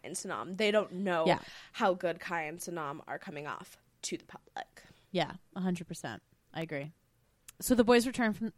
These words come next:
Speaker 2: to the villa, and Ron tells Lana that when girls are good with kids, it's attractive, and she hasn't done that.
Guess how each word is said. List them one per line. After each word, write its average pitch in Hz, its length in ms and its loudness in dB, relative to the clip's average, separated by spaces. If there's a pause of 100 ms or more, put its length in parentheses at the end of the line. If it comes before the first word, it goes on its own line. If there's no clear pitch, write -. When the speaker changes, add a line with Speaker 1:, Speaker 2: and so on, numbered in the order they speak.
Speaker 2:
to 247 120 2
the 220 100 4
villa, 175 500 2
and 190 380 4
Ron 196 200 2
tells 202 260 0
Lana 190 260 4
that 185 160 2
when 185 140 4
girls 190 300 2
are 214 80 2
good 196 160 -2
with 185 160 -4
kids, 190 300 0
it's 165 140 -4
attractive, 160 720 0 (500)
and 208 160 6
she 175 220 2
hasn't 151 400 -2
done 131 240 -4
that. - 240 -12